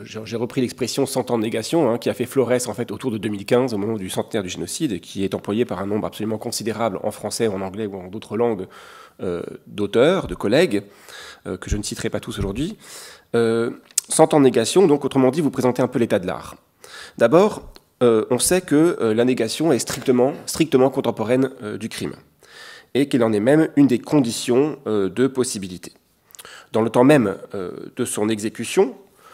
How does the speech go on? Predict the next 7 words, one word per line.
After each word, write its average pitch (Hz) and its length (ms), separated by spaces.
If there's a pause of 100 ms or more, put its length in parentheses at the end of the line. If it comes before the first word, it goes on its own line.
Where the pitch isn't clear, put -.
(160)
ou 147 160
immédiatement 127 540
après, 117 500 (300)
il 135 120
s'est 156 200
en 127 80
effet 107 480